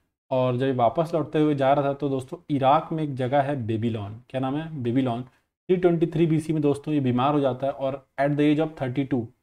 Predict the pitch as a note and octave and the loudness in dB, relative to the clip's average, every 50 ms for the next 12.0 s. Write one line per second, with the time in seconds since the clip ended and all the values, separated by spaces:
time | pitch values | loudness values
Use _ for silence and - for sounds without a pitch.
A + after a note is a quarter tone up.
0 | _ _ C3 - - - D3 C3 B2 A#2+ A#2+ B2 A#2+ A#2+ A2+ A2+ A#2 C#3 D#3 F#3+ | _ _ -16 -8 -4 -2 0 0 0 -2 -2 -4 -4 -4 -4 -6 -6 -4 -4 -2
1 | E3+ C#3+ C#3 C3 - - F#3+ F3+ - F3+ E3 D#3+ D#3 E3 D#3 D3+ D3+ D3 D3 C#3 | 0 2 0 0 0 -4 -8 0 2 4 4 4 4 2 2 2 0 0 0 -2
2 | C3+ C3+ - _ _ _ _ _ _ - C#3+ C3 - E3 D#3+ C#3 C#3 C#3 C#3+ D3 | -4 -6 -10 _ _ _ _ _ _ -2 0 0 0 0 2 2 2 4 4 4
3 | D3 D3+ D3 - C#3+ C3+ C3 C3+ C3+ C3+ C#3 B2+ - D3 C3 B2+ C#3 C3 - C3+ | 4 4 4 4 2 2 2 0 -4 -6 -6 -6 -6 -8 -6 -4 -4 -4 0 2
4 | C#3 C#3 B2+ B2+ C3+ C#3 - C3+ B2+ B2+ B2 D3+ - - A#2+ A#2+ B2 A#2+ A#2+ A#2 | 2 2 2 0 -4 -6 -4 -4 -2 -2 -2 -2 0 2 2 2 2 0 -2 -4
5 | - - - A2 - G#2+ G#2+ A#2 E3 A3 - - _ _ _ _ - - G#2+ G2+ | -4 -6 -6 -2 -2 0 2 2 0 0 -2 -6 _ _ _ _ -4 -2 0 0
6 | G2 - - - _ _ _ _ _ _ _ - F#3 F3+ A#3 A3 F3+ D#3+ D3 D#3 | 0 -2 -4 -6 _ _ _ _ _ _ _ 2 2 4 4 2 0 0 0 0
7 | D#3 E3 E3+ D#3 D3 D3+ D3+ D3 D3 D3+ D3+ D3 D3+ D#3 D3+ D3 D3+ C#3+ D3 C#3 | 0 2 4 4 4 4 2 2 2 2 2 2 2 0 0 0 -2 -2 -2 -2
8 | - C#3 - D3 F3 - D#3 C#3+ C3 C3 C3+ C#3 C#3 - - D#3+ D#3+ D#3 C#3+ C#3+ | -4 -6 -6 -8 -8 -8 -6 -4 0 4 4 4 4 2 -2 -2 -2 0 0 0
9 | D3 D3 C#3 C#3 - D3 C#3 C#3+ C#3 - - B2 C3+ C3 D3 C#3 - - C3+ C3+ | 0 0 0 -2 -2 -4 -4 -4 -6 -6 -4 -4 -2 -2 -2 -4 -4 -4 -2 -2
10 | C#3+ D3+ B2+ A#2 A2+ A2+ A2 - G#2 G2 - _ _ _ _ _ _ _ - C#3 | -2 -2 -2 -2 -2 -2 -2 -2 -2 -4 -4 _ _ _ _ _ _ _ -2 0
11 | E3 E3+ E3 - - D#3+ E3 E3+ E3 F3 E3+ E3+ D3+ C#3+ C#3 C#3+ C#3 D3 F3 A3+ | 0 0 0 -2 -2 0 0 2 2 2 2 2 4 4 4 4 2 0 -2 -4